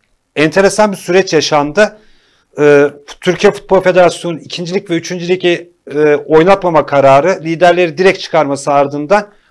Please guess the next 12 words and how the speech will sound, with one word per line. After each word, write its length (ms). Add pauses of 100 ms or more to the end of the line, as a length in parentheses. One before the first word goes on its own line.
(120)
Ankara 420
Demirspor 600 (240)
hakkını 400
yendiğini 400
düşünerek 540 (600)
liglerden 500
çekildiğini, 640
hatta 460
profesyonel 500
şubelerini 460
kapattığını 680
açıkladı. 640